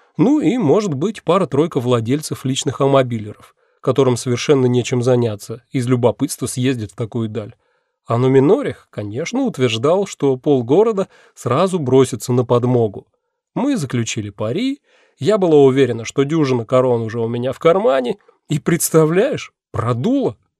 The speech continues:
Горожане как с ума посходили. Безумием пока особо не пахнут, но барахло на левый берег волокут как околдованные. Те, у кого есть амобилеры, запросто предлагают помощь знакомым и незнакомым.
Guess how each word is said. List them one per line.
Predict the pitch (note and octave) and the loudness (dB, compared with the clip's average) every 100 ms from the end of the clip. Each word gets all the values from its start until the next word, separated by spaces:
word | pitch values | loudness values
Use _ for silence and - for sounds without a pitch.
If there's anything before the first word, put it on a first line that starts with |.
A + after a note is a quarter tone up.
| _ _ | _ _
Горожане | A#2 C3 D3 A3+ A3+ G#3 | 0 2 4 4 4 4
как | G#3+ | 0
с | - D4 | 2 0
ума | C#4+ - | 0 0
посходили. | C3+ - G#3 G3 A2+ G2 _ _ _ _ | -4 -2 -2 0 -4 -6 _ _ _ _
Безумием | C3+ D3 C#3+ E3+ A#3 C#4 B3 | -6 -2 0 -2 -2 -4 -4
пока | - - C#3 | -2 2 0
особо | B2+ C#3 C#3 | 2 4 4
не | D#3 | 4
пахнут, | D#3 A#3 - G3 D3 | 2 -2 -2 -4 0
но | D3+ D3 C#3+ | 2 4 6
барахло | D#3 D#3+ D3+ - E3 B3 | 4 4 2 2 2 4
на | B3+ | 2
левый | A#3+ F#3 D3 | 0 0 0
берег | C3+ C3+ A#2 C3 | 0 -2 -2 -2
волокут | D3+ E3 D#3+ G3+ - | 2 4 2 -4 -6
как | A3 A#3 | -2 0
околдованные. | A3 B3+ A#3 G#3 A#2+ A#2+ A#2 A2 A#2+ _ _ _ - | 4 4 4 4 4 0 -2 -8 -14 _ _ _ -6
Те, | B2+ E3 | -2 0
у | E3 | 0
кого | C#3 C3 | 0 2
есть | C#3+ - | 0 -2
амобилеры, | B2 A#2 A#2 G#3+ A3 C3+ | -2 -2 -4 -4 -4 -4
запросто | A2 C3 F#3+ - F#3 | -4 -4 -6 -6 -6
предлагают | D3 C3 B2+ D3+ F3+ - | -4 -2 0 2 0 0
помощь | D3+ G#3+ E3 | 0 0 0
знакомым | C3 B2 C#3 F#3 G#3 - | 0 2 0 2 0 -2
и | G3+ | -2
незнакомым. | G3 F#3 G3 - C3 A2 G2+ | 0 0 -2 -2 -2 -4 -6